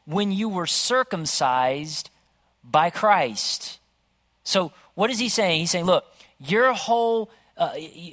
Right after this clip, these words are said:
who you were before is being cut away." Now, I've gotta admit, when he talks about being circumcised by Christ,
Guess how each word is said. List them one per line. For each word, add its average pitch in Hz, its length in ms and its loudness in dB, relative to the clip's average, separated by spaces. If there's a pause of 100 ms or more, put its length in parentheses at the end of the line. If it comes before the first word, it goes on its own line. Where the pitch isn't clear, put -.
who 220 160 0
you 247 180 0
were 220 260 2
before 185 560 0
is 160 220 -2
being 170 500 -6 (240)
cut 226 320 0
away." 147 760 0 (1300)
Now, 170 340 2
I've 226 240 2
gotta 226 220 4
admit, 170 580 2
when 151 140 -4
he 208 140 -2
talks 226 360 0
about 165 340 2
being 180 240 -2
circumcised 175 1040 0
by 151 180 4
Christ, 170 680 -2